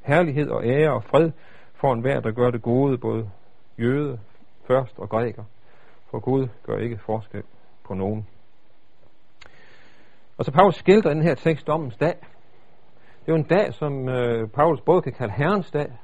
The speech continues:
han kan kalde den Jesu Kristi dag, og her kan I se, at vi har dette tilspidsede udtryk, vredens dag, to fem. En dag, hvor Guds dom skal åbenbares,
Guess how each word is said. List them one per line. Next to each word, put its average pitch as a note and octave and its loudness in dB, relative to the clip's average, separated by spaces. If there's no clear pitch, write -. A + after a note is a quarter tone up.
han C3 -6
kan C3 -2
kalde C3 0
den B2 2
Jesu D#3+ 2
Kristi F3+ 0
dag, C#3 0
og C3 0
her D#3 4
kan D3+ 2
I C#3+ 2
se, - 2
at D3 2
vi C3 0
har C3+ 0
dette C3+ 2
tilspidsede C3 0
udtryk, D3+ 4
vredens C3+ 6
dag, A#2 2
to B2+ -2
fem. - -6
En C3+ -6
dag, E3 6
hvor B2+ 6
Guds C#3+ 2
dom D#3 6
skal - -4
åbenbares, A2+ -2